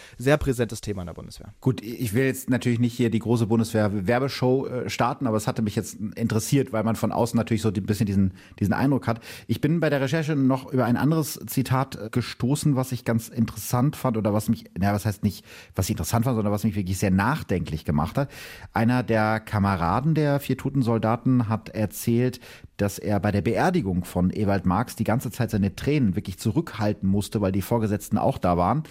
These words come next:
Speaker 2: Und es gab wohl damals eine Anweisung von oben, die da heißt, „Unterm Stahlhelm weint man nicht“. Würdest du sagen, dass das immer noch so ist?
Speaker 1: Nee, weil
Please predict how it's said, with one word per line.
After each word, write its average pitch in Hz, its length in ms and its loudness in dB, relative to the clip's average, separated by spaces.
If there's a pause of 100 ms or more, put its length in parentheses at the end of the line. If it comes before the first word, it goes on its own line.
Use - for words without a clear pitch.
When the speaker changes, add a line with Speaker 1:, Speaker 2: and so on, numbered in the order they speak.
(360)
Speaker 2:
Und 107 200 0
es - 140 -4
gab 113 280 0
wohl 156 120 4
damals 131 420 0
eine - 80 0
Anweisung 123 440 2
von - 200 0
oben, 117 280 0
die 117 100 2
da 101 160 2
heißt, 113 380 0
„Unterm 120 300 2
Stahlhelm 117 760 2
weint 117 400 0
man 76 240 0
nicht“. - 380 -10 (500)
Würdest 104 300 -2
du - 20 4
sagen, 113 300 2
dass - 140 -4
das 113 120 -2
immer 120 200 0
noch 143 120 -2
so - 140 -4
ist? - 280 -6 (180)
Speaker 1:
Nee, 107 180 -6 (540)
weil 127 520 0